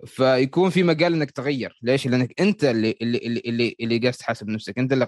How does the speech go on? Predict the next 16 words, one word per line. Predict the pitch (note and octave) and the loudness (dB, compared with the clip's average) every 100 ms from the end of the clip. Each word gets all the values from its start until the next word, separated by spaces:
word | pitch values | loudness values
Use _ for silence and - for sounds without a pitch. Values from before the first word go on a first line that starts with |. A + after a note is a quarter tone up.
| - | -4
اتخذت | A2 A2 B2 B2+ A2+ | -8 -8 -4 -4 0
هذاك | A2 G#2+ | 0 0
القرار، | G2+ G#2+ G#2+ | -2 0 2
ما | B2+ | 0
حد، | C#3+ C3+ | 0 -4
ما | C3+ | -4
حد | C#3 | 0
أثر | C3+ B2+ | 0 2
عليك، | G#2+ G2+ C3 | 0 0 -6
ما | |
حد | C3+ | -10
غصبك | B2+ C3+ A2+ | -10 -12 -12
تختار | - - A#2+ | -6 0 0
التخصص، | G#2 G#2+ C3 - F3 - _ _ _ _ | 0 -6 -6 -2 -4 -4 _ _ _ _
فمن | A2+ D3+ | 2 2
خلاله | C#3+ C#3 D3 D#3+ | 4 4 4 2